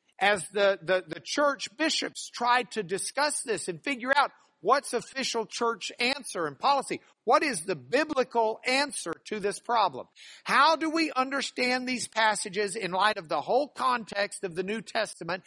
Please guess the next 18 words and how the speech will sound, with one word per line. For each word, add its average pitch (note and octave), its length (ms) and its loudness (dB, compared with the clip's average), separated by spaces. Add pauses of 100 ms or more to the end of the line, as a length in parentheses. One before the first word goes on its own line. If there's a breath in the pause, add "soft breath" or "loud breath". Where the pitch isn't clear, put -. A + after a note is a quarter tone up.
(220 loud breath)
and D4 180 0
the C#4+ 60 0
Old D4 240 4
Testament? F3+ 440 -4 (220 loud breath)
How C#4 300 6
do C#4 140 -4
we C#4+ 180 2
understand B3+ 760 -2
it? A2 120 -10 (800 soft breath)
How C#4+ 220 4
can C4+ 240 -4
we A#3+ 120 -2
put C#4 240 0
it B3+ 120 0
in G#3+ 160 0
human A#3+ 500 -4
terms? - 880 -4 (2250)
Now, A3+ 180 2